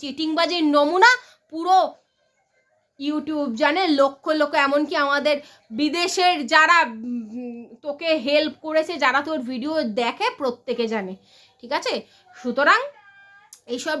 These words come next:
ডায়লগবাজি মারতে আসবি না। এমন কোমর ভেঙে দেবে মানুষের জুতোর বাড়ি মেরে। কমেন্ট বক্সে, মানে, এমনিতেই তো on রাখতে পারিস না, আজকে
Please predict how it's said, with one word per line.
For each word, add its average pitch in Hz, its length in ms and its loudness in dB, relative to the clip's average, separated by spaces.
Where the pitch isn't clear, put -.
ডায়লগবাজি 311 760 2
মারতে 269 280 0
আসবি 339 320 0
না। 427 60 6
এমন 359 220 -2
কোমর 370 320 2
ভেঙে 294 320 2
দেবে 349 160 -2
মানুষের 330 440 -2
জুতোর 320 280 -4
বাড়ি 269 300 2
মেরে। 381 240 2
কমেন্ট 381 360 0
বক্সে, 370 420 0
মানে, 226 220 -6
এমনিতেই 359 680 2
তো 440 80 4
on 349 100 6
রাখতে 359 260 2
পারিস 311 340 2
না, 294 60 2
আজকে 381 180 -4